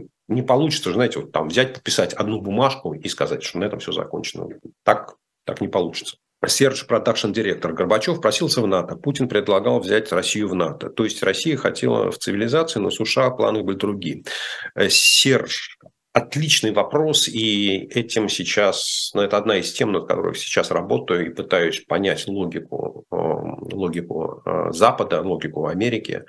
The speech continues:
А моя пози-, конструкция, она примерно выглядит следующим образом. После Второй мировой войны, э, два главных противника Америки, С Ш А и Яп-, э, э, Германия и Япония,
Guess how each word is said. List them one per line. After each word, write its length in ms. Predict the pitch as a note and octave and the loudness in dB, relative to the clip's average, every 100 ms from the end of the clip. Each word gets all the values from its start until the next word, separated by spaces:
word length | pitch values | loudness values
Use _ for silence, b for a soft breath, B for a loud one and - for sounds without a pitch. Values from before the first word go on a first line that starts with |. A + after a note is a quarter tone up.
| B B B B - | B B B B -6
А 320 | F#2+ F#2+ F#2 | 2 4 4
моя 320 | F#2 G#2 G#2+ | 2 2 2
пози-, 220 | G#2 F#2+ | 0 -4
конструкция, 540 | F2+ G2 - A#2+ - G2 | -2 -2 0 -2 0 0
она 100 | F#2+ | 0
примерно 300 | F#2 F#2 E2+ | 0 0 0
выглядит 320 | F2 E2+ E2+ | -2 -4 -4
следующим 520 | - E2+ D#2+ - E2+ | -2 -2 -2 -4 -2
образом. 460 | E2 - - - - _ _ _ _ _ _ - | -2 -2 -6 -6 -10 _ _ _ _ _ _ -2
После 360 | G#2+ G#2+ A2+ A2 | 0 2 2 2
Второй 240 | A#2 D3 | 2 2
мировой 340 | F#2+ F#2+ F#2 | 2 2 2
войны, 500 | F#2+ G#2 A2+ C#3+ E3+ E3+ B B B _ | 2 2 2 0 -2 -8 B B B _
э, 800 | - F#2+ F2 E2+ F2 - - F#2+ - | 2 4 4 4 2 0 -4 -6 -8
два 480 | F2 D#2+ F#2 G#2 G2 | -10 -2 4 4 4
главных 400 | G2 G2+ F2 F2 | 4 2 2 -2
противника 520 | F2 - E2 E2 D#2+ | -4 -4 -6 -2 0
Америки, 380 | F2+ B2 C3 - | 2 0 0 -4
С 160 | - | -4
Ш 240 | - - E2 | -2 2 2
А 40 | |
и 220 | E2 F#2+ | 0 -6
Яп-, 600 | F#2 E2 D#2+ D2+ E2+ - | -6 -4 -6 -8 -10 0
э, 520 | A#2 C3+ A2 F2+ E2+ E2+ | 4 4 4 0 -4 -8
э, 300 | F2+ F#2+ F#2 | -2 0 0
Германия 500 | F#2+ A#2 A#2 F#2+ F#2 | 2 2 4 2 0
и 60 | F2+ | -2
Япония, 800 | F2 G2+ C#3+ D#3+ C3+ G#2 E2+ - | -4 -2 0 2 2 2 0 -4